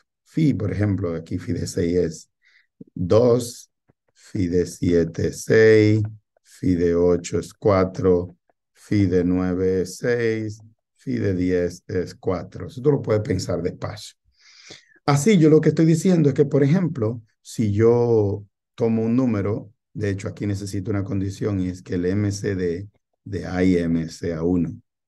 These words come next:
Por ejemplo, si M es igual a nueve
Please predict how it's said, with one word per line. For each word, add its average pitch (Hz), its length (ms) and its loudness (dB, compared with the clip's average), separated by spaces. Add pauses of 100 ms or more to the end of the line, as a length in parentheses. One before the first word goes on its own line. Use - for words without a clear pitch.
(420)
Por 110 140 2
ejemplo, 107 420 4
si 101 300 0
M 117 320 2
es 98 180 -6
igual 95 280 -2
a 87 60 -2
nueve 92 480 -4